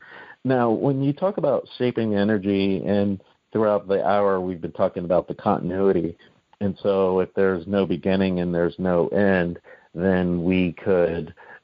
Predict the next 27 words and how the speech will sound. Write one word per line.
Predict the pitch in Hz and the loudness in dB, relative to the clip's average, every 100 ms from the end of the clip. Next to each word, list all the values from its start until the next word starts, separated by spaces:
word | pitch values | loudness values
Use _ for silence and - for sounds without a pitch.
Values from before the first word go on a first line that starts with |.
| _ | _
uh, | 73 95 - - - | -6 -4 -6 -8 -2
determine | 208 - 110 110 107 104 | -2 2 2 2 2 2
when | 101 101 | 2 2
we | 98 | 2
want | 92 95 90 | 2 0 -4
to | 98 92 | 0 0
incarnate | 85 - 107 110 110 107 - | 0 0 2 4 2 0 -4
in | 95 95 | -2 2
this | 98 98 - - _ | 2 0 -6 -20 _
realm | 92 101 202 202 190 | 0 2 4 2 -2
currently, | - 107 107 117 156 _ _ - - - | -2 0 0 -2 -6 _ _ -20 -20 -4
and | 113 120 | 0 2
we | 117 | 2
can | 123 | 2
also | 123 117 117 | 0 2 0
determine | 107 101 117 113 113 107 104 98 - 92 | 0 0 2 2 4 4 2 -2 -4 0
our | 95 92 - | 2 0 -2
exit. | - 85 90 85 - - _ 107 | -4 -4 -2 -4 -4 -10 _ -4
And | 104 90 | -2 -4
so | - 104 101 101 98 - - | -2 2 2 2 0 -2 -4
my | 98 95 92 - | 0 0 -2 -4
two-part | 160 - 107 | -2 0 -4
question | - 104 98 - 101 98 98 | -2 -2 -2 -6 -4 -4 -4
is, | 101 101 98 95 90 _ - - _ _ _ | 0 2 2 0 -2 _ -20 -20 _ _ _
why | - 101 110 117 | -2 2 2 2
do | 131 | 0
you | 127 117 113 | -2 -2 -4